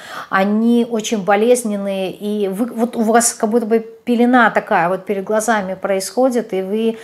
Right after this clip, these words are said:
ну, затмевает, и вы не понимаете, вы не осознаете. Поэтому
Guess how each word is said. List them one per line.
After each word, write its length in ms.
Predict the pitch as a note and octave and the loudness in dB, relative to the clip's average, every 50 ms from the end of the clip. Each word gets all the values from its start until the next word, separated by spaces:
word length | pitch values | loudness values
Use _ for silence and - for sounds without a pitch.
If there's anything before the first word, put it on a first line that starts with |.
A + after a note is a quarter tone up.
| - - - | -16 -6 -4
ну, 100 | G#3+ G3 | -2 0
затмевает, 760 | F3 G3+ G3 - A3 G#3+ G#3 G3+ G#3 G3+ G3 F#3 F3 F3 - | 0 0 0 0 0 0 2 2 4 4 2 2 0 -2 -4
и 40 | F3+ | -6
вы 220 | F3 F#3 G3+ G3+ | -4 -4 -4 -4
не 360 | G3 F#3+ F#3+ F#3+ F#3+ G3 F#3+ | -4 -6 -6 -6 -6 -6 -8
понимаете, 540 | F#3 - G3 G3+ G3+ G3+ F#3+ F#3 F3 - F#3 | -8 -8 -6 -4 -2 -2 -2 -2 -4 -6 -8
вы 80 | F3+ F#3+ | -8 -6
не 140 | G3 G3 | -6 -6
осознаете. 720 | F#3+ F3+ - - F#3 F3+ F3 F#3 F#3 F#3 F3+ F3 F3 - | -8 -8 -8 -10 -10 -8 -6 -6 -4 -4 -4 -4 -4 -6
Поэтому 420 | E3 - F3+ F#3 F#3 F#3 G3+ G3+ | -4 -2 0 0 0 0 -2 -4